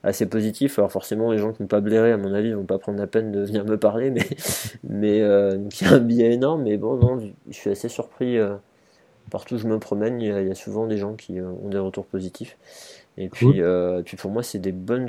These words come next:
Speaker 1: euh, occasions de rencontrer des gens avec qui j'ai jamais discuté, comme, comme, comme toi.
Speaker 2: Mm.
Speaker 1: Et c'est vrai que c'est toujours un moment super, euh, super agréable,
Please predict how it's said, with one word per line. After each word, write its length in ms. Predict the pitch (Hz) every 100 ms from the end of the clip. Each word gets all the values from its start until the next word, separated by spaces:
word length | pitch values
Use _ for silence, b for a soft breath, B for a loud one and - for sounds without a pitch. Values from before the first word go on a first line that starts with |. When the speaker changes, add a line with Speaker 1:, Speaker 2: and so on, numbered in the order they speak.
| 110
Speaker 1:
euh, 260 | 104 101 95
occasions 340 | 98 104 104 120
de 60 |
rencontrer 360 | 101 101 - 95
des 100 | 98
gens 240 | 101 120 - -
avec 180 | 95
qui 100 | -
j'ai 100 | 107
jamais 200 | 95 113
discuté, 440 | 113 - 98 - 147 - _ -
comme, 400 | 95 90 90 90
comme, 300 | - 95 90 90 90 95
comme 160 | 95 92
toi. 240 | 113 135 - B B B B B -
Speaker 2:
Mm. 140 | 120
Speaker 1:
Et 60 | -
c'est 160 | -
vrai 120 | 95 117
que 60 |
c'est 100 | -
toujours 320 | - 104 127
un 60 | 120
moment 280 | 107 104 104
super, 380 | - - 117 110
euh, 300 | 95 92 92
super 300 | - 123 110
agréable, 500 | 104 92 107 123